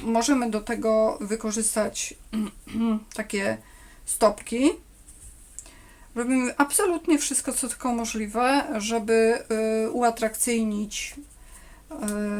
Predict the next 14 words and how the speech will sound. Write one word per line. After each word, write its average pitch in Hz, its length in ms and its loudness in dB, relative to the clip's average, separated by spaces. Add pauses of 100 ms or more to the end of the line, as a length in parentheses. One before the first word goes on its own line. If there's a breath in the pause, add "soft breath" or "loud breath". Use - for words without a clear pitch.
(500)
dziecku 226 760 2
ten, 220 340 -4
e, 208 420 -4
zegar, 214 400 -2
więc 214 260 -4
ja 220 100 -4
tutaj 208 320 -6
te 208 100 -4
stopki 233 440 -2
minutka, 214 640 -2 (840 loud breath)
e, 214 440 -4
rozłożyłam, 214 920 -2 (480 loud breath)
e, 214 40 -10 (600)
wycięłam. 220 720 0